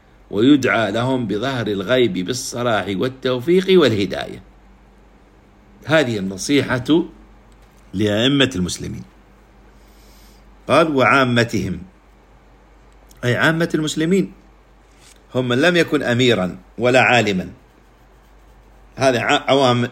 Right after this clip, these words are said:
المسلمين، من لم يكن أميراً ولا عالماً، هذا من عوام المسلمين. ومعنى نصيحة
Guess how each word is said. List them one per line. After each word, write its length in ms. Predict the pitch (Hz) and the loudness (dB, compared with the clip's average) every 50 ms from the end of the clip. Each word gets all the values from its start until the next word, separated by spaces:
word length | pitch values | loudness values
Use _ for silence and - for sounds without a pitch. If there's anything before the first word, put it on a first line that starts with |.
| - - | -8 -8
المسلمين، 500 | 107 110 107 - - 101 101 92 85 80 - - _ _ _ - _ _ - - _ _ _ _ _ - _ _ - - _ - | -6 -6 -6 -6 -6 -6 -6 -6 -6 -8 -12 -18 _ _ _ -20 _ _ -20 -20 _ _ _ _ _ -20 _ _ -20 -20 _ -10
من 180 | 120 104 90 98 | -8 -6 -4 -4
لم 140 | 117 127 | -4 -2
يكن 240 | 131 113 - 110 101 | -4 -4 -4 -6 -8
أميراً 500 | - 101 107 120 120 110 98 95 87 - - - | -8 -6 -4 -2 0 0 -2 -2 -6 -8 -10 -8
ولا 260 | 98 113 120 123 120 | -4 -2 0 2 2
عالماً، 560 | 104 101 131 139 143 147 160 170 190 202 175 - - - - - - - - - - - - - - - | 2 2 2 2 2 0 0 0 0 -2 -2 -8 -14 -20 -20 -20 -20 -20 -20 -20 -20 -20 -20 -20 -20 -10
هذا 480 | - 123 123 123 127 143 180 190 185 - | -4 -2 -2 0 0 0 -2 -2 -6 -8
من 160 | - 117 110 101 | -8 -6 -4 -2
عوام 400 | 107 120 123 135 143 139 131 120 | 0 2 4 4 4 2 2 0
المسلمين. 600 | 110 104 98 95 - 92 92 92 90 87 - - - - - - - _ _ - _ _ _ - - - _ _ _ - - _ - - - - - _ - _ _ _ _ _ _ _ _ _ - _ _ _ _ _ _ _ _ _ _ _ _ _ _ _ _ _ _ _ _ _ _ _ _ - - - | 0 -2 -2 -4 -4 -4 -4 -4 -4 -6 -8 -14 -20 -20 -20 -20 -20 _ _ -20 _ _ _ -20 -20 -20 _ _ _ -20 -20 _ -20 -20 -20 -20 -20 _ -20 _ _ _ _ _ _ _ _ _ -20 _ _ _ _ _ _ _ _ _ _ _ _ _ _ _ _ _ _ _ _ _ _ _ _ -16 -10 -4
ومعنى 800 | 98 101 101 101 98 98 95 - 110 156 180 170 156 127 113 104 | -2 0 2 2 2 2 2 2 2 2 2 2 2 0 0 -2
نصيحة 540 | 101 95 - - 127 107 95 - 98 - | -2 -4 -4 -4 -4 -4 -4 -6 -8 -10